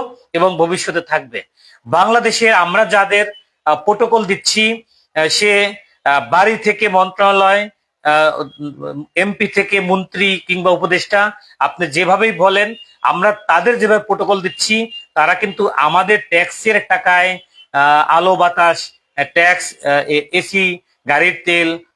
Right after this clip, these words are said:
অন্যান্য সকল সুযোগ সুবিধা কিন্তু আমাদের ট্যাক্সের টাকায় তারা পাচ্ছেন। তারা ওখানে বসে আঙ্গুল নাড়তেছেন, এটা কিন্তু আমাদেরই টাকা,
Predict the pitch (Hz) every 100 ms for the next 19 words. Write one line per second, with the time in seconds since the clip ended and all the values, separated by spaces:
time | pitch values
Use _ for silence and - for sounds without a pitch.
0 | - 156 180 180 - 190 - 208 160 -
1 | 175 185 - 175 175 175 160 180 180 _
2 | - _ - 143 170 185 208 - 175 -
3 | 214 - 185 185 175 165 156 143 - -
4 | 139 107 _ _ _ - 165 165 165 202
5 | 202 190 196 165 175 208 196 180 - 190
6 | 214 226 226 _ _ - 180 190 170 151
7 | 156 180 196 180 143 135 113 -